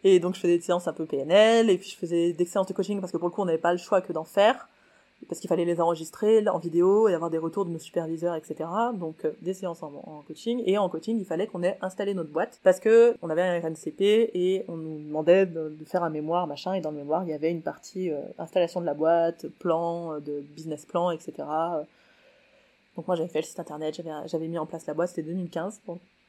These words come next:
Ouais, c'est ça, deux mille quinze. Donc je m'installe en, en coaching. Et donc je commence les séances, tout ça. Et en même temps, je vois une, euh, coach, parce que j'avais, pour le coup, là, j'ai des problèmes, on va dire, d'estime de moi, ou de, j'ai, j'ai peur quand même pas, en fait.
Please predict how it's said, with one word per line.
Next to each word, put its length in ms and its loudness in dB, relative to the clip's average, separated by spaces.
Ouais, 140 -4
c'est 80 -18
ça, 140 -10
deux 80 -6
mille 160 -6
quinze. 340 -4
Donc 200 -6
je 100 -8
m'installe 500 -2
en, 200 -4
en 60 -10
coaching. 320 -2
Et 300 6
donc 180 -6
je 60 -18
commence 320 -2
les 80 -4
séances, 540 -2
tout 160 -20
ça. 480 0
Et 180 2
en 140 4
même 220 -2
temps, 320 2
je 120 -4
vois 220 0
une, 180 -4
euh, 400 -4
coach, 300 -2
parce 140 -6
que 100 -8
j'avais, 460 -4
pour 100 -6
le 40 -6
coup, 280 -12
là, 100 -10
j'ai 100 -18
des 80 -6
problèmes, 440 -8
on 60 -12
va 80 -8
dire, 120 -4
d'estime 300 -8
de 80 0
moi, 240 0
ou 120 -10
de, 140 -10
j'ai, 220 -8
j'ai 120 -14
peur 260 -10
quand 80 -10
même 140 -6
pas, 100 -4
en 80 -6
fait. 240 -20